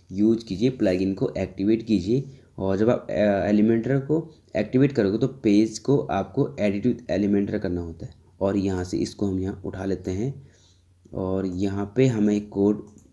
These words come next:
ये वाला कोड डालना पड़ता है, ये वाला, ठीक है। मैं इसे डाल के देख लेता हूँ, कॉपी, और नेक्स्ट टैब में आपको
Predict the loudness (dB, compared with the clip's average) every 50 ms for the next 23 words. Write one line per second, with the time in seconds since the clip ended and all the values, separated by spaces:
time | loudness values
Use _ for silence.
0 | _ _ _ _ _ _ _ -4 0 2 4 4 4 4 2 0 0 0 0 0
1 | 2 0 0 0 2 0 0 0 -2 -6 -8 -10 -10 -10 -6 -6 -6 -6 -6 -10
2 | -14 -18 _ _ -20 _ _ _ _ _ -6 -6 -6 -6 -10 -10 -16 -20 _ _
3 | _ _ _ -2 -2 -2 -2 -4 -4 -2 -2 -2 -2 -4 -4 -6 -8 -8 -8 -8
4 | -8 -6 -4 -4 -4 -4 -4 -6 -8 -6 -8 -12 -14 -12 -8 -6 -6 -6 -6 -6
5 | -8 -8 -8 -10 -8 -4 -2 -2 0 0 -2 -2 -6 -8 -14 -20 -20 -20 _ _
6 | _ _ _ _ -4 -2 -2 -4 -6 -6 -4 -2 -2 0 0 0 0 0 -2 -6
7 | -6 -8 -6 -6